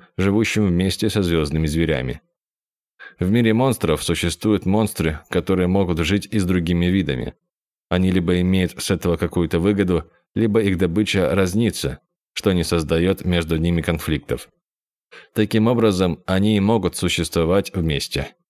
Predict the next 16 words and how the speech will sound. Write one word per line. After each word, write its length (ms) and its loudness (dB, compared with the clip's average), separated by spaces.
Даже 320 0
несмотря 420 0
на 100 0
то, 240 2
что 180 -2
этому 320 0
монстру 360 -2
кланялись 460 -2
другие 400 0
звездные 480 0
звери, 400 0
это 240 0
было 200 2
недостаточным 800 0
доказательством 720 -2
того, 360 0